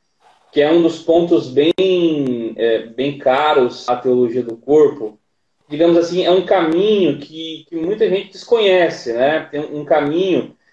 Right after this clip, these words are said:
é, é, veja, o Maurício, né, o Maurício, você apontou aí alguns pontos, né? Por exemplo, ah, a pessoa que sofre de M S, não adianta ela, às vezes, querer tampar o sol com a peneira, ir pra um casamento, simplesmente achando assim, ah, meu casamento vai curar,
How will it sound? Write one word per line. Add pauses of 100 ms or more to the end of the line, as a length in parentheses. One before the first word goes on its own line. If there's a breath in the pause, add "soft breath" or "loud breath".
(120)
é,
é,
veja,
o
Maurício,
né,
o
Maurício,
você
apontou
aí
alguns
pontos,
né?
Por
exemplo,
ah,
a
pessoa
que
sofre
de
M
S, (300)
não
adianta
ela,
às
vezes,
querer
tampar
o
sol
com
a
peneira,
ir
pra
um
casamento,
simplesmente
achando
assim,
ah,
meu
casamento
vai
curar,